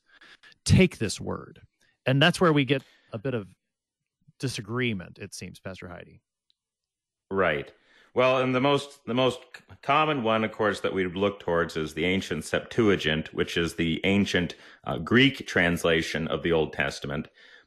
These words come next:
Speaker 2: But they take it a very interesting direction, and they say that it was a wa-, this is, um, adamant or, like, hard,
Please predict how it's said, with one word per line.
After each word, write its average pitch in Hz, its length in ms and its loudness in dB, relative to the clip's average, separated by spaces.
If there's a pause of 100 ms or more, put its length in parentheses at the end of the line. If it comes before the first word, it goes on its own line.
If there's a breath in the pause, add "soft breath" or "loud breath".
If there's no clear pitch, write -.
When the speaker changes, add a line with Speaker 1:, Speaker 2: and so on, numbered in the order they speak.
Speaker 2:
But 113 300 2
they 156 180 4
take 151 300 0
it 120 180 -2
a 107 100 0
very 107 320 2
interesting 104 480 -4
direction, 85 480 -2
and 85 140 -2
they 101 140 4
say 101 280 0
that 87 160 0
it 80 160 -2
was 90 360 -2 (160)
a 85 140 2
wa-, 87 400 -2
this 107 240 0
is, 95 340 0
um, 78 380 0
adamant 85 580 0 (100)
or, 82 240 0
like, 71 220 -2
hard, 85 640 0